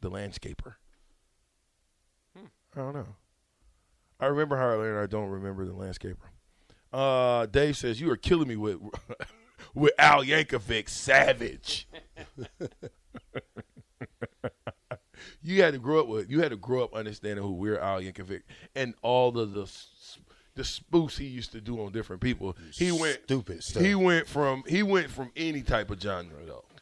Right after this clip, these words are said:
Speaker 1: It wasn't
Speaker 2: Yeah,
Speaker 1: just
Speaker 2: yeah.
Speaker 1: one. Uh, Randy says, uh, "Ten hilarious. Two plus two equal five, stupidity. Ten hilarious. Eight eight nine two eight eight." Did I give the whole number? I'm at nine two eight eight. Said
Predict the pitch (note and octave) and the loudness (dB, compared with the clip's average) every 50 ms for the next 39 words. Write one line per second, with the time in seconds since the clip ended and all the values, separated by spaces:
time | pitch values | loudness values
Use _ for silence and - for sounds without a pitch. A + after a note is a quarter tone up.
0 | _ _ - A2+ B2+ C#3 C3 D#3+ D#3 C3+ A#2 G#2+ G2 G2+ A2 G2 F2 D#2 D#2 - | _ _ -6 0 4 4 6 8 8 8 6 6 4 4 2 2 0 -2 -6 -10
1 | - _ _ _ _ _ _ _ _ _ _ _ _ _ _ _ _ - - C#3 | -18 _ _ _ _ _ _ _ _ _ _ _ _ _ _ _ _ 2 6 8
2 | C#3 C3+ C3 B2+ D3 D#3 D#3+ D3+ C3+ - C3 B2 B2 A#2+ - - - _ - - | 8 8 8 8 8 6 6 4 2 2 4 4 4 2 0 -4 -16 _ -20 -20
3 | - - - - A#2 A#2 A2+ G#2+ - - D3 C3 B2 A2+ G#2+ A2 G#2+ G#2+ G#2+ G2 | -20 -18 -6 0 2 2 2 2 2 2 2 4 2 2 0 0 2 2 4 4
4 | F2+ F2 D2 G#1+ - - - - - - _ _ _ _ _ _ _ _ _ _ | 2 0 -2 -4 -6 -10 -12 -14 -18 -20 _ _ _ _ _ _ _ _ _ _
5 | _ _ _ - - C3 - - G2 F#2 - - - A2 G2+ - G#2 G2+ - - | _ _ _ -2 -2 0 0 0 -2 -2 -2 -4 -4 -4 -4 -4 -4 -6 -4 -2
6 | F#2+ F#2+ - - - F#2 F2+ F#2+ F#2 F#2 - - - F#2+ F2 - - F#2+ G2 F#2 | -2 -4 -2 0 2 2 2 2 0 -4 -6 -10 -12 -10 -8 -8 -6 -6 -8 -10
7 | D2 A#1+ B1 - - _ _ _ _ _ _ _ _ _ _ _ _ _ _ _ | -10 -12 -16 -16 -18 _ _ _ _ _ _ _ _ _ _ _ _ _ _ _
8 | - - - G#2+ G2 F2+ D#2+ - - F2 F2 F2+ F2 E2+ E2+ E2+ D#2+ D#2+ D#2+ - | -2 0 2 2 2 0 -2 -2 -4 -2 0 2 2 0 0 -2 -4 -6 -8 -10
9 | - - _ _ _ - - - - - _ _ - B2 C3 C3 - - A#2 A#2 | -14 -20 _ _ _ -20 -20 -20 -20 -20 _ _ 6 6 6 6 6 4 6 6
10 | B2 A#2+ G#2+ A2 A2+ A2 G#2+ G#2+ G2+ - - A2 G#2 - - G#2 G#2+ G#2 - - | 6 6 4 2 2 4 2 2 0 -2 -2 -2 -2 -2 0 0 0 0 -2 -4
11 | - G2+ G#2 G2+ - _ _ _ _ _ _ _ _ _ _ _ _ _ _ - | -4 -4 -4 -4 -4 _ _ _ _ _ _ _ _ _ _ _ _ _ _ -6
12 | - C3+ D3+ G3 F#3 D#3+ C#3 C3 C3+ D3 C#3+ - D3 D3 - - - C3+ C#3+ D3 | -4 -4 -2 0 0 0 2 2 4 4 4 4 2 0 -2 -2 -2 0 2 2
13 | B2 G2 G2+ A2 A2 A2 A2 G#2+ - D3 D3 C3+ A#2 A2+ A2 A#2 A#2 A#2 - - | 2 4 4 4 4 4 4 6 12 12 12 12 12 12 8 8 6 4 2 2
14 | - G#2 G#2 F#2+ - - | 4 6 6 6 6 2